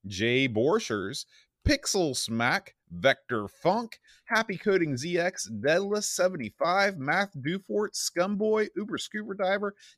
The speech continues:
Jigglebox, Eeyore four oh seven seven, H S E I Ken, Brock one oh one, Wishbone, Duncan Styles, Rushi, M S X, Robin Wendell,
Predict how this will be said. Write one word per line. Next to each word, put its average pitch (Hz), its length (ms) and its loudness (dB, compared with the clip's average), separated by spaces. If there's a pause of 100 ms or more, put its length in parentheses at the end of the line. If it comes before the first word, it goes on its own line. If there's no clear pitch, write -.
(120)
Jigglebox, 196 680 2 (120)
Eeyore 131 520 2
four 127 220 2
oh 117 40 2
seven 117 320 0
seven, 156 400 -2 (340)
H 202 160 -2
S 180 200 0
E 208 100 -2
I 220 160 4
Ken, 220 540 -6 (260)
Brock 120 320 4
one 143 220 4
oh 135 100 6
one, 151 480 -2 (280)
Wishbone, 214 800 2
Duncan 160 340 -2
Styles, 196 500 0
Rushi, 220 600 -6
M 190 160 0
S 175 240 0
X, 208 280 0
Robin 151 560 0
Wendell, 202 420 0